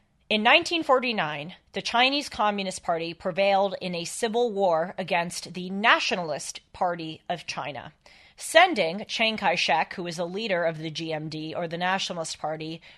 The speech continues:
to Taiwan, where he set up his own country.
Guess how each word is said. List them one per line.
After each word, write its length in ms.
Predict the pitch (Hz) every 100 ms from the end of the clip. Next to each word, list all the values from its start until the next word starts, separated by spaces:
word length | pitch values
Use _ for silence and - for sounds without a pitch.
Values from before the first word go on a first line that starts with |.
| -
to 260 | - 226 220
Taiwan, 800 | - 175 175 233 233 160 160 175 - _
where 220 | 151 185 190
he 200 | 196 185
set 300 | - 196 190
up 280 | 165 - - _ _
his 260 | 190 175
own 380 | - 165 160 165 -
country. 500 | - 175 - 147